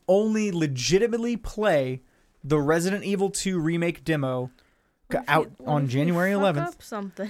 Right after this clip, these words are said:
Speaker 1: It doesn't matter. You can die as many times as you want, and you can,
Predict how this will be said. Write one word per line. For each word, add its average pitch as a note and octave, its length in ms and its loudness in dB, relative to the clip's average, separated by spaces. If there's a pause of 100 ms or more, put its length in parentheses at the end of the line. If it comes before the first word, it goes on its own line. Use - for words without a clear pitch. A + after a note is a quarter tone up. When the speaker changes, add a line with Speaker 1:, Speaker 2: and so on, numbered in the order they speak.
Speaker 1:
It D3+ 120 0
doesn't D#3+ 260 0
matter. D3+ 380 -2 (880)
You F#3 140 2
can F#3+ 220 0
die G#3+ 380 2
as F#3 180 0
many G3 220 -2
times A3 360 -2
as A3 100 -6
you A3+ 100 -2
want, F3+ 440 -2
and E3 180 0
you F3+ 100 -2
can, D3+ 760 -4